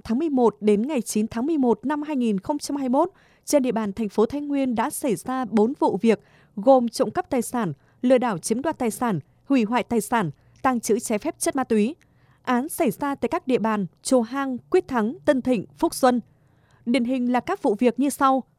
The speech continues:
Lừa đảo chiếm đoạt tài sản, hai vụ. Vụ thứ nhất, ngày bốn tháng mười một năm hai nghìn không trăm hai mươi mốt, anh Đặng Khương Duy, sinh năm một nghìn chín trăm tám mươi chín, trú tại tổ năm, phường Chùa Hang, thành phố Thái Nguyên,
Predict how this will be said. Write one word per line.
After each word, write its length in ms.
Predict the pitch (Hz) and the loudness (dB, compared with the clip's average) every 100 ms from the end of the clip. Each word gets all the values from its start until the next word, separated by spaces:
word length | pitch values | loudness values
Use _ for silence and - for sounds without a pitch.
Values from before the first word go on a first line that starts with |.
| _ _ _ | _ _ _
Lừa 140 | 254 277 | 2 4
đảo 240 | 247 185 | 4 -2
chiếm 220 | - 233 | -2 -2
đoạt 160 | 339 - | -2 -2
tài 120 | 254 | -4
sản, 320 | - 240 175 151 | -2 -2 -2 -8
hai 200 | - 285 | -4 -4
vụ. 300 | 247 254 - _ _ _ _ _ - | 2 2 0 _ _ _ _ _ -6
Vụ 220 | 196 247 | -2 0
thứ 100 | 226 | 0
nhất, 260 | 254 330 381 _ _ _ _ | 2 0 -2 _ _ _ _
ngày 180 | 269 262 | 2 4
bốn 240 | 233 247 | 4 2
tháng 160 | - 269 | -2 -2
mười 100 | 359 | 0
một 240 | 262 233 247 | 2 0 0
năm 160 | 302 | -4
hai 120 | 302 | -2
nghìn 220 | 277 233 190 | -2 -2 -2
không 180 | 302 | -6
trăm 180 | 277 285 | -6 -6
hai 140 | 269 262 | -4 0
mươi 120 | 294 | 0
mốt, 80 | 403 _ _ _ | 0 _ _ _
anh 280 | - 311 285 | -2 -2 -2
Đặng 160 | 262 | -4
Khương 240 | - 311 285 | -2 -2 -2
Duy, 300 | 269 285 269 - _ | 0 0 0 -6 _
sinh 240 | - 339 | -4 -2
năm 120 | 311 277 | 0 0
một 80 | |
nghìn 220 | 214 214 180 | 0 0 -2
chín 240 | - 233 | -4 -4
trăm 220 | - 285 | -4 -4
tám 160 | 262 233 | -2 -4
mươi 60 | |
chín, 280 | 240 247 220 330 _ _ | -2 0 0 -4 _ _
trú 140 | - 269 | -4 -4
tại 200 | - 294 | -2 -4
tổ 220 | _ 254 | _ 0
năm, 280 | 196 285 277 - | 2 -4 -6 -2
phường 160 | 262 220 | -2 -2
Chùa 180 | 247 | -2
Hang, 280 | 214 262 269 | -2 -4 -8
thành 200 | 254 240 | -6 -6
phố 140 | 202 202 | -2 -2
Thái 140 | 269 | -2
Nguyên, 280 | 277 269 | 0 2